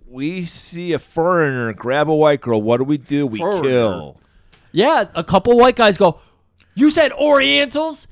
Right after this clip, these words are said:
Speaker 2: Grabs two Asian guys. "Was it one of these guys?" And then a fight just starts breaking out.
Speaker 1: And
Speaker 2: But we
Speaker 1: Hiroshi just walks away.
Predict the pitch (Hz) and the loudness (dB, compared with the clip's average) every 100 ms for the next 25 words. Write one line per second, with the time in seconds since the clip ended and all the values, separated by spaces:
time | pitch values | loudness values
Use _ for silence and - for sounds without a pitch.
0 | - - 196 190 262 339 359 269 - 311 | -20 -8 -2 2 4 6 4 2 -2 -2
1 | 247 233 269 247 196 180 165 _ - 330 | 0 -2 -4 -6 -2 -2 -4 _ 0 2
2 | 330 311 320 269 233 330 285 320 320 320 | 2 6 6 6 4 4 4 2 2 2
3 | 320 311 240 240 226 185 - - 285 285 | 0 -4 -6 -2 0 -2 -4 0 0 0
4 | 208 156 202 156 127 117 - 180 285 302 | -12 -8 -6 -6 -10 -20 -10 -2 -2 -4
5 | 208 165 160 160 104 131 107 113 127 127 | -12 -8 -6 -4 -6 -6 -4 -4 -4 -6
6 | 104 90 82 82 95 101 - 101 82 71 | -8 -8 -14 -14 -14 -14 -16 -16 -14 -16
7 | 71 | -18